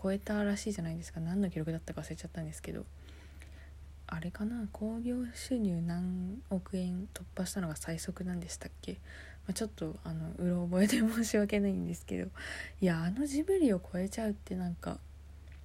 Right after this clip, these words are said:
マジそんなにっていう感じでございます。でね、私、なんか、結構ひねくれ者で、なんか、流行ってるものに乗りたくないタイプなんですよ。<laughs> あの、流行る前に、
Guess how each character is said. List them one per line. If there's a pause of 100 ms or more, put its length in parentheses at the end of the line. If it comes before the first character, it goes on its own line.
(1500)
マ
ジ
そ
ん
な
に
っ
て
い
う
感
じ
で
ご
ざ
い
ま
す。 (560)
で
ね、
私、
な
ん
か、
結
構
ひ
ね
く
れ
者
で、
な
ん
か、 (120)
流
行
っ
て
る
も
の
に
乗
り
た
く
な
い
タ
イ
プ
な
ん
で
す
よ。 (560)
<laughs>
あ
の、 (120)
流
行
る
前
に、